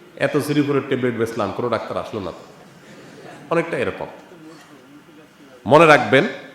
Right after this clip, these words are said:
সংশয় সৃষ্টি করার জন্য কোনো যোগ্যতার প্রয়োজন হয় না। সংশয় যে কেউ সৃষ্টি করতে পারে। হুম? আপনার অস্তিত্ব নিয়ে আপনার মধ্যে সংশয় সৃষ্টি করে দেওয়া সম্ভব।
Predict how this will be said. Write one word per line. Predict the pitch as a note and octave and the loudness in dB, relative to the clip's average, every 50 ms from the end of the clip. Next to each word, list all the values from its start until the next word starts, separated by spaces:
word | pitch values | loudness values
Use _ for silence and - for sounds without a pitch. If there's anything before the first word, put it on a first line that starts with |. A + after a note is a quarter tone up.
| - - - - - - | -20 -20 -20 -20 -20 -16
সংশয় | - - - F#3 F#3+ F#3+ F#3 - B3+ A#3+ | -4 2 4 6 6 6 4 4 2 2
সৃষ্টি | A#3 - A3 F#3 - - G#3+ G3 | 2 2 -2 -4 -4 -2 -4 -2
করার | - D#3+ C#3 B2+ B2+ A#2+ G#2+ | 0 2 4 4 4 2 2
জন্য | B2+ B2+ C3 D#3 F3 | 0 -2 0 0 -2
কোনো | E3+ D#3+ D#3 C3 | 0 0 0 0
যোগ্যতার | A2 A#2 A2 A2+ A2+ G#2+ G#2 G#2 F#2+ - - | 0 -2 -2 0 0 0 0 0 -2 -2 -2
প্রয়োজন | G2 F2+ F2+ D#2+ E2+ D#2+ D#2+ | -2 -2 -2 -2 -4 -8 -8
হয় | - D#2+ D2 | -8 -10 -10
না। | C#2+ C2+ C2+ | -10 -12 -8
সংশয় | - - D#3 D3+ - G3+ E3+ | -2 -2 -2 0 0 -2 2
যে | D3+ D3 | 2 2
কেউ | - F3+ E3 | 2 0 -4
সৃষ্টি | - F3 C3+ - D3 A#2+ | -4 -4 -6 -6 -4 -4
করতে | A2 F#2 - G2 | -4 -6 -6 -8
পারে। | - - D#2+ D2 D2+ - - - - - - - - - - - _ _ _ _ _ _ _ - | -8 -6 -6 -8 -8 -12 -16 -20 -20 -20 -20 -20 -20 -20 -20 -20 _ _ _ _ _ _ _ -12
হুম? | C3 D#3 G3 G#3+ - - - - _ _ _ _ - - - - | -10 -10 -10 -10 -12 -18 -20 -20 _ _ _ _ -20 -12 -2 2
আপনার | - C3+ - C#3 D#3 D#3 D3 C#3 B2+ A2+ - - - - | 2 2 4 4 4 4 4 4 4 0 -4 -4 0 2
অস্তিত্ব | F3+ F3 F3+ - F#3 - - F#3+ | 2 2 2 -2 -6 -2 0 0
নিয়ে | F3 F3 E3+ E3 | 2 2 4 4
আপনার | D#3 D#3 D3 D3 D3+ D3 D3 | 4 2 2 2 2 2 2
মধ্যে | C#3+ C#3 C3+ B2+ D3+ E3+ - | 2 0 -2 0 -2 -2 -2
সংশয় | - D#3 C3+ B2+ - D3 C3 | 0 -2 -2 -2 -2 -4 -4
সৃষ্টি | - C#3+ - - - B2+ | -4 -4 -6 -4 -6 -4
করে | - B2 A#2 A2 | -4 -2 -2 0
দেওয়া | G#2+ G#2 G2+ | 0 0 0
সম্ভব। | - A#2 A2 F#2+ E2 D#2+ D#2 - - | 0 -2 -4 -2 -2 -4 -6 -6 -10